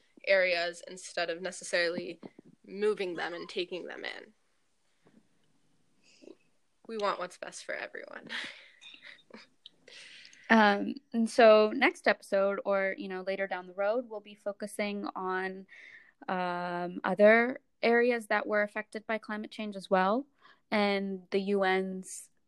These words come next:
Speaker 2: opinion on climate refugees, um, the Pacific Islands, uh, because as I mentioned in the beginning, this is not a limited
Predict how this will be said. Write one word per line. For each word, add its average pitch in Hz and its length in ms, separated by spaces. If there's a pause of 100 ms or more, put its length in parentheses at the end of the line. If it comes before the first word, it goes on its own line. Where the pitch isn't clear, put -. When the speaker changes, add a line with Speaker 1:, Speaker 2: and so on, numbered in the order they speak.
(120)
Speaker 2:
opinion 196 480
on 196 220
climate 262 340
refugees, 240 1120 (100)
um, 190 440
the 185 80
Pacific 196 480
Islands, 220 840 (720)
uh, - 360
because 220 360
as 208 180
I 208 80
mentioned 202 320
in 190 60
the 190 80
beginning, 190 560
this 214 160
is 269 120
not 208 300 (160)
a 185 460 (1600)
limited 196 600